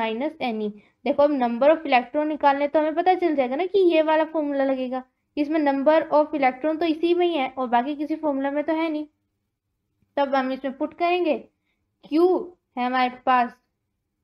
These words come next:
वन coulomb, वन coulomb is equal to N into में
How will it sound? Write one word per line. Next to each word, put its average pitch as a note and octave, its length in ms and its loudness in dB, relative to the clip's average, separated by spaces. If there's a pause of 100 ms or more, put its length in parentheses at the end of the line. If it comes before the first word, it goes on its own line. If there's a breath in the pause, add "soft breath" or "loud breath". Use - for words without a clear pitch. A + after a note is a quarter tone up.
(540)
वन B3 180 0 (140)
coulomb, E4 260 2 (2500)
वन B3 340 -4
coulomb - 840 -12
is A#3+ 140 -8
equal A#3 260 -6
to B3+ 60 -6 (320)
N E4 180 -2 (160)
into A#3 260 -6
में C4 160 -4